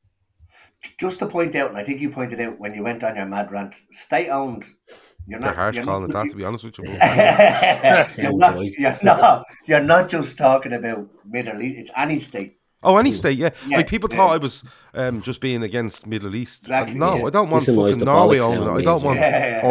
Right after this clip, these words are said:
Speaker 2: Ireland owning it. I just don't
Speaker 3: Yeah.
Speaker 2: want to be s-, state-owned.
Speaker 3: Yeah.
Speaker 2: Yeah, it's a hundred percent. Um, Keith, anything else before we go?
Speaker 3: No, good show. Enjoyed that. Nice little chat.
Speaker 2: Yeah.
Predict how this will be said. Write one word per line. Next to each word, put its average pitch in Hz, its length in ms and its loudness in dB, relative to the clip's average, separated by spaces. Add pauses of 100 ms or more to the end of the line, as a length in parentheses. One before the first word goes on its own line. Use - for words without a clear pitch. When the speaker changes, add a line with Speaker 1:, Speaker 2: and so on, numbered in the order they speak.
Speaker 2:
Ireland 156 220 0
owning 110 300 -2
it. - 140 -10 (280)
I 139 80 -4
just - 120 -8
don't 165 100 0
Speaker 3:
Yeah. 156 40 -2
Speaker 2:
want 160 120 -4
to 127 40 -14
be 120 80 -10
s-, - 300 -14
state-owned. 123 640 -8 (920)
Speaker 3:
Yeah. 139 200 -14
Speaker 2:
Yeah, 147 100 -8 (200)
it's - 80 -20
a 120 40 -14
hundred 127 140 -14
percent. 131 320 -16 (540)
Um, 113 480 -6 (1000)
Keith, - 360 -14 (160)
anything 110 240 -12
else 98 80 -12
before 101 240 -10
we 98 80 -14
go? 98 120 -14 (600)
Speaker 3:
No, 147 500 0
good 139 200 2
show. 127 340 2
Enjoyed 127 380 -2
that. 113 280 -2
Nice 120 300 -6
little 120 160 -4
chat. - 420 -8 (640)
Speaker 2:
Yeah. 98 80 -14